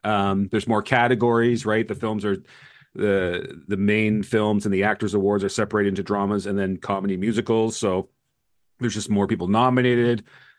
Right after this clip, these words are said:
Um, so that's a little more fun. Um, I liked, um, I liked, uh, it was, it was a good thing 'cause, uh,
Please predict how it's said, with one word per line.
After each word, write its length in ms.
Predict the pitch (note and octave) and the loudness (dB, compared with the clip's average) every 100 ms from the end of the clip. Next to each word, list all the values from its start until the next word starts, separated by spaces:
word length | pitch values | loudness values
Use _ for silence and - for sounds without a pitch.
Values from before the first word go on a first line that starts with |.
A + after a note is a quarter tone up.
| _ | _
Um, 580 | G#2 G2+ F#2 F#2 F#2 F2 - _ _ | -2 0 0 -4 -6 -8 -14 _ _
so 120 | - A2 | -2 0
that's 160 | G#2 | 2
a 40 | A#2 | 2
little 140 | A2+ | 2
more 180 | A2 A2+ | 2 0
fun. 560 | - A2+ A2+ A2+ A#2+ - | 2 2 2 0 -2 -2
Um, 600 | G2+ F#2+ F#2+ F#2+ G2 F#2+ _ _ _ _ _ - | 0 2 0 0 -4 -6 _ _ _ _ _ -2
I 100 | A#2 | 2
liked, 420 | A#2+ C3+ C#3 - | 2 2 0 2
um, 800 | C3+ B2+ B2 A#2+ A#2+ A#2 A#2 A2+ - _ _ _ - | 4 4 2 2 2 2 0 -2 -8 _ _ _ -2
I 120 | A#2+ | 0
liked, 440 | C3 C#3 C#3 - | 2 0 -2 -6
uh, 760 | E3 D3 C#3+ C#3+ C#3+ C#3+ C#3+ C#3 - _ _ | -2 0 0 -2 -2 -2 -4 -6 -12 _ _
it 100 | D3+ | -2
was, 260 | E3+ E3 - - D2+ - | 0 0 -4 -14 -16 -2
it 120 | E3+ | 0
was 140 | E3 | 0
a 40 | D#3 | 0
good 260 | G3 F3+ | 0 0
thing 460 | - A#3+ B3+ C#3 G#2+ | -2 0 2 2 0
'cause, 260 | B2 A#2+ | 0 0
uh, 120 | C3+ | 0